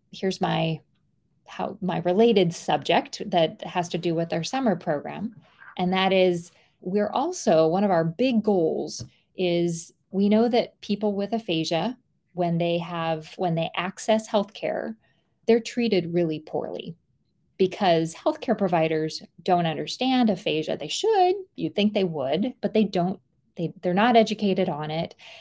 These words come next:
and they don't treat these individuals with the s-, respect they deserve, and they don't know how to communicate with individuals with aphasia effectively.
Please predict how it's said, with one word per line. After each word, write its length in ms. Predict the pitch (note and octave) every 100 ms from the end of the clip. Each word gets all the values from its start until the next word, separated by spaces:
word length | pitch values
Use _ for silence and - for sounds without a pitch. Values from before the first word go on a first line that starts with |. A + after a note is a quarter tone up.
| - -
and 140 | F#3
they 80 | F#3+
don't 280 | F#3+ G3 -
treat 280 | - G3 F3
these 180 | E3 D#3+
individuals 880 | D#3+ D3+ D#3 D3+ D3+ D3 D#3 - - _ _ -
with 160 | E3
the 80 | -
s-, 120 | - - -
respect 520 | F3+ E3 A#3+ C#4+ -
they 120 | C4
deserve, 580 | B3+ B3+ B3+ B3 A#3 A3+ -
and 180 | F#3 F3
they 120 | F3 E3+
don't 260 | A3+ B3 A3
know 120 | G3+
how 180 | F#3+ F#3+
to 100 | E3+
communicate 600 | F3 E3+ E3 E3+ E3+ -
with 260 | D#3 D#3 _ _ -
individuals 520 | F3+ E3 D#3+ D#3+ D#3
with 140 | E3+ F3
aphasia 360 | E3+ E3+ G#3+ B3+
effectively. 640 | B3+ C#4 - - - F3+